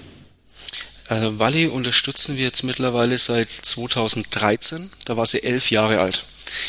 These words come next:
Und, ähm, ich war damals in, äh, Saalbach-Hinterklemm, war auf dem Spielberghaus und, ähm, ich, ähm, kenn, kenn die Eltern natürlich auch sehr gut, hab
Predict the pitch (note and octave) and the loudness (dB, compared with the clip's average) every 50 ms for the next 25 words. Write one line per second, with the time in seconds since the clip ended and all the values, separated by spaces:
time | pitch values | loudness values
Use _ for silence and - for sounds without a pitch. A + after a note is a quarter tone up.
0 | - - - - - - - A#2 A2+ A2 A2 A2 A2+ A2+ A2 G#2 A#2+ A2+ G#2+ A2 | -2 -4 -4 -4 -4 -2 0 2 4 4 4 2 2 0 0 2 2 4 4 4
1 | A2 A2 A2+ A2 - - A#2 A2 A#2+ A#2 A#2+ A#2 A2+ - - A#2 A2+ A2+ A2+ G#2+ | 2 2 2 0 2 2 2 2 2 2 2 4 4 4 2 2 -2 -2 0 2
2 | A2 A2 G#2+ G#2+ G#2 - - A2 A2 A#2 A#2 - - B2+ B2 C3 - - C#3 C3 | 2 2 2 4 4 4 4 2 0 -2 -2 -2 -2 0 0 0 2 2 2 2
3 | C3 C3+ B2 A#2 A2 A2 A2 A2+ G#2+ F#2 F#2+ G#2+ - A#2 - - - B2+ B2 - | 2 0 -4 -6 -2 0 2 2 2 2 0 -2 0 2 2 2 2 0 -2 -2
4 | A#2+ A#2 - - A#2 A#2 A#2 A#2 - - - A2 A2 G#2+ A2 A2 G#2+ - - G#2 | -4 -4 -2 0 0 2 4 4 4 4 4 0 -4 -4 -6 -4 -2 -2 0 0
5 | G#2+ G#2 G#2+ G#2+ G#2+ - A#2 - - - - - - A2+ G#2+ G#2+ G#2+ A2 G#2+ G#2+ | 0 0 -2 -2 -2 0 2 2 4 4 2 0 0 -2 -2 -2 -4 -4 -6 -8
6 | G#2 - - G#2+ G#2+ A2 A2 A2 A2 - - - - G#2+ G#2+ A#2 A2 A2+ A#2 B2 | -6 -2 0 0 0 0 -4 -6 -8 -8 -2 0 0 2 2 2 2 2 2 2
7 | B2+ A#2+ A#2+ A2 - B2+ A#2 A2+ B2 A#2 A#2 - - - A#2 - - A#2+ A#2+ A#2 | 0 0 -2 -2 -2 -2 -2 0 0 0 4 4 4 2 2 -2 -4 -6 -6 -4
8 | - A#2 G#2+ | -4 -4 -4